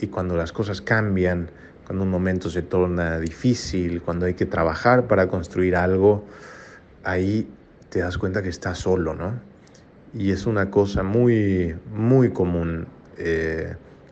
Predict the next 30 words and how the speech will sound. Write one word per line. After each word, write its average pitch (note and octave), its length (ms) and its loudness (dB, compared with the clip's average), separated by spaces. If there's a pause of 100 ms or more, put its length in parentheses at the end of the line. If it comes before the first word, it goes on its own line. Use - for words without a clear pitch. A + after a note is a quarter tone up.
(180)
yo F2+ 180 -2
creo, E2 300 0
de D#2 100 0
los D#2 160 -6
pueblos F2+ 380 0
latinos, D#2+ 600 -6
¿no? G#2+ 160 -4
Que, - 140 -6
que - 300 -10
son G#2 220 -4
muy G#2 200 0
críticos A#2+ 840 0 (420)
y G2+ 120 -4
muy G#2+ 320 2
poco F2 580 0 (100)
comprometidos. E2 1120 -4
Y G2 100 -2
aquí B2 380 0 (600)
fue A#2 100 6
evidente F2 600 2 (120)
que F#2 80 -2
había F#2+ 440 0 (400)
un G#2+ 140 -4
compromiso F2+ 720 0
de D#2+ 100 -2
la D#2 120 -4
gente. D#2+ 480 -8
Fue - 160 0
evidente A2 400 2
también, A2 720 -2